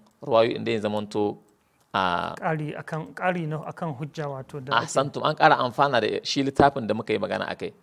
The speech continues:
Speaker 2: Mm.
Speaker 1: Wal Allah na iya nuna mana wannan littafin awwalan, sai zamanto in mun karanta shi da kyau, sai zamanto kawai masu, eh, kallon mu sun, sun ga rubutun, sun iya amfana da abin da ke a kai. Alkitab,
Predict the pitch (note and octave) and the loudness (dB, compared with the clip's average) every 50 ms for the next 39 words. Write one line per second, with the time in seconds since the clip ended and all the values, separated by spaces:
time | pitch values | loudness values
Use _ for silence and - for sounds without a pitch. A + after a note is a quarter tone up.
0 | - F3 D#3+ D3+ D3+ D3 C#3 C#3 C3 B2 _ _ _ _ _ _ _ - - - | -14 -10 -8 -8 -8 -8 -8 -10 -12 -14 _ _ _ _ _ _ _ -20 -20 -20
1 | _ _ _ _ - - C#3 D#3+ G3 F3+ D#3+ D#3 D3+ C#3+ - D3+ D3 C#3+ C#3+ B2+ | _ _ _ _ 0 4 6 6 6 6 4 4 2 2 2 2 2 4 4 2
2 | B2 B2+ B2 A2+ A#2 A#2+ A#2+ A#2 A2 A2 A2 G#2+ A2 - - A#2 A#2+ A2+ - - | 2 4 4 4 2 2 2 0 -2 0 -2 -4 -2 2 2 2 2 0 0 0
3 | G#2 G#2+ A2 A#2 C3 C#3+ D#3 D#3+ - - _ _ _ _ _ _ _ _ _ _ | 2 2 4 4 2 2 -2 -4 -10 -20 _ _ _ _ _ _ _ _ _ _
4 | _ _ _ _ _ _ - - D3+ C3 C3+ C#3 C#3 C3+ C3+ - D3 C#3 D3 D#3 | _ _ _ _ _ _ -2 -2 0 2 2 2 0 0 0 0 -2 0 0 -2
5 | D#3 D#3 D#3 D#3+ D3 - E3 D3+ C#3 B2+ C3+ D3 - F3 D3 C3+ - - G#3 A3+ | -2 -2 -2 -2 -2 0 0 0 0 2 0 0 0 -2 -6 -2 0 2 2 2
6 | E3 - - - _ _ _ _ - - D#3+ C#3+ C#3+ C#3+ C#3+ C#3 - C#3+ C3+ - | 0 -2 -8 -18 _ _ _ _ -4 -2 0 2 2 2 2 0 0 -2 0 2
7 | D3 D3 C#3 B2 A2+ A2+ - - C#3+ C#3 C#3 C3+ C#3 - - - _ _ _ - | 2 2 4 2 0 -2 -2 -2 -4 -2 -2 -2 -4 -6 -12 -20 _ _ _ 0
8 | G#2+ A2 G#2+ G#2+ G#2 - - D3 D#3+ E3 F3+ F3+ D#3 C#3 - - D3 C#3+ C#3+ C#3+ | 2 4 4 2 2 0 0 0 2 2 0 0 -2 -4 -4 -4 -4 -4 -4 -6
9 | C#3 - - - C#3+ D3 C#3+ D#3+ C#3+ C3 A#2 A#2 A2+ - E3 F#3+ G3 F3 F3 - | -8 -8 -8 -6 -4 0 2 2 2 2 2 -2 -4 -2 -2 -4 -2 -4 -8 -10
10 | - - - D3 C#3+ C3+ D#3 D3 C3+ B2 A#2 - - - G#2+ G#2+ G2+ B2 B2 B2+ | -12 -8 -6 -6 -4 0 4 4 4 4 4 0 -2 -4 -4 0 2 4 4 4
11 | A#2+ A2 G#2 - - A#2 A2+ G#2+ G2+ - - - - - F2 E2+ - _ _ _ | 4 2 0 0 -2 -2 -4 -4 -4 -4 -4 -4 -6 -8 -10 -10 -12 _ _ _
12 | _ _ _ _ _ _ _ _ _ _ _ _ _ _ _ _ - - - A#2+ | _ _ _ _ _ _ _ _ _ _ _ _ _ _ _ _ -12 -6 -4 -4
13 | A#2 A2+ - C3 - D3+ D3 C3 G#2+ - - | -4 -2 -4 -2 4 6 6 6 6 4 -2